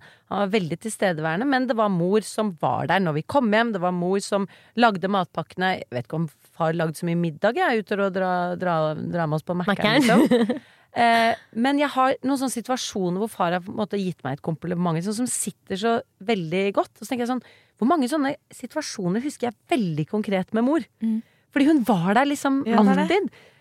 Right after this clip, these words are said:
Speaker 1: Så, så det er kanskje noe med det inntrykket, det der å få en aksept fra en voksen mann,
Speaker 2: Mm.
Speaker 1: som ung kvinne som da har vokst opp på den måten at mennene var mer tilstedeværende. Kanskje det, det settes høyere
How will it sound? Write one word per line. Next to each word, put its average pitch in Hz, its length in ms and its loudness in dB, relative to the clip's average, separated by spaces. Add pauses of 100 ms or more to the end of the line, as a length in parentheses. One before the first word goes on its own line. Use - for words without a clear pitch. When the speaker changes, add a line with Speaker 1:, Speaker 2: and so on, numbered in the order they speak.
(160)
Speaker 1:
Så, - 240 2 (480)
så 294 180 -2
det 294 140 4
er 277 100 2
kanskje 269 220 -2
noe 254 100 0
med 277 60 4
det - 80 -2 (100)
inntrykket, 202 760 0
det 233 80 2
der 196 240 0
å 226 60 0 (360)
få 214 140 4 (180)
en 226 160 2
aksept - 560 -8
fra 196 300 0
en 214 100 -2
voksen - 320 -6
mann, 226 320 2
Speaker 2:
Mm. 180 340 2
Speaker 1:
som 262 360 2
ung 226 180 0
kvinne 196 380 -4
som 214 100 -6
da 196 120 0
har 202 100 2
vokst - 340 -10
opp 170 140 -4
på - 20 -4
den 180 160 0
måten 175 300 -4
at 170 100 -6
mennene 165 360 0
var 175 100 0
mer 165 220 -2
tilstedeværende. 160 580 -6 (420)
Kanskje 226 280 -2
det, 254 160 -2 (120)
det 254 120 -8
settes - 500 -4 (160)
høyere 185 480 0